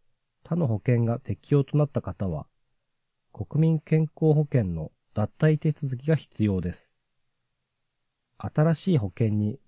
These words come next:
加入していることがわかる保険証等と、国民健康保険証を持参の上、国保年金課、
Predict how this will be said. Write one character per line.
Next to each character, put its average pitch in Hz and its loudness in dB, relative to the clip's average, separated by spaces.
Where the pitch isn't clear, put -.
加 - -4
入 139 4
し - -8
て 139 4
い 139 4
る 131 0
こ - -4
と 143 0
が 120 0
わ 87 -2
か 113 -2
る 87 -6
保 - -20
険 139 4
証 139 0
等 117 -2
と、 - -10
国 - -2
民 165 4
健 151 2
康 151 -2
保 147 4
険 151 2
証 131 2
を 151 -2
持 101 -8
参 120 0
の 117 2
上、 104 0
国 170 2
保 113 0
年 107 2
金 113 0
課、 - -4